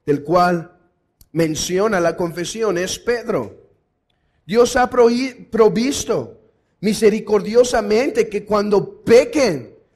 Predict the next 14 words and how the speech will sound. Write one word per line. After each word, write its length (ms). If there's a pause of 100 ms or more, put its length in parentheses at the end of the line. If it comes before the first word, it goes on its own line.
(100)
sean 580 (180)
renovados 1040
en, 140 (420)
para 280
arrepentimiento. 1300 (1400)
Así 320
que, 80
hermanos, 680 (840)
del 220
mismo 520
modo, 720 (200)
del 200
mismo 500
modo 760